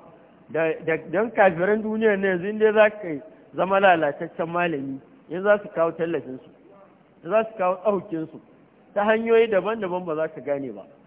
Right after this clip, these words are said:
Za ka ji an fara shahara ka, ana ɗaukaka ka a gayyace ka nan conference nan, ina ne nan ana, saboda sun san ka fara fatoyi irin yadda suke so. Amma muddin kana tsaye, to sai da za su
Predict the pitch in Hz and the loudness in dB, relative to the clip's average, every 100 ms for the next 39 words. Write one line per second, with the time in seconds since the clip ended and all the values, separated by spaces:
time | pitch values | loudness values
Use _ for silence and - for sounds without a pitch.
0 | _ _ - 170 185 165 170 165 170 175 | _ _ -4 -2 -2 -2 -2 0 0 0
1 | 151 - 160 147 139 135 - 135 135 - | 0 -4 -6 -2 -2 -4 -4 -6 -6 -14
2 | - - - 165 170 151 - 170 165 151 | -20 -20 -6 -2 0 -2 0 -2 -2 -6
3 | 151 156 156 165 127 139 131 - 165 165 | -2 -2 -2 -6 -6 -8 -8 -6 -6 -2
4 | 151 160 143 156 160 160 160 143 151 156 | -4 -4 -4 -2 -2 -4 -6 -6 -6 -8
5 | 151 139 156 160 151 147 151 151 165 135 | -6 -2 0 0 -2 -2 -6 -6 -6 -6
6 | - - - - - - - 214 190 208 | -8 -20 -20 -20 -20 -4 2 4 2 0
7 | 208 208 208 208 208 208 208 196 170 175 | -2 -2 0 2 4 6 6 4 0 -4
8 | 175 180 180 175 160 156 143 - 131 - | -2 0 0 -2 -2 -4 -8 -12 -16 -16
9 | - - - - - - - - - - | -20 -20 -20 -20 -20 -20 -20 -20 -20 -20
10 | - - 123 190 220 269 247 214 - 214 | -20 -16 0 4 6 6 4 2 2 4
11 | 202 165 - 160 180 180 - - - - | 4 2 -2 -2 2 0 -2 -16 -20 -20
12 | - 156 156 196 208 185 180 185 160 | -8 -8 -4 0 2 4 4 2 -6